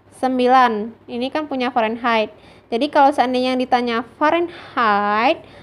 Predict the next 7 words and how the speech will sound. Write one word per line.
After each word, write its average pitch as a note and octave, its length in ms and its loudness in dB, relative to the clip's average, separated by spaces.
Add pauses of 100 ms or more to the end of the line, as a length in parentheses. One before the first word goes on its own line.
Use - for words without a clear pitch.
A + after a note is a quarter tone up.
(180)
berarti B3 500 2 (460)
angka A#3+ 640 0
skala A#3 480 2
Fahrenheit A#3+ 500 0
yang B3 220 -6
di A3 80 -2
atas. A3 340 -4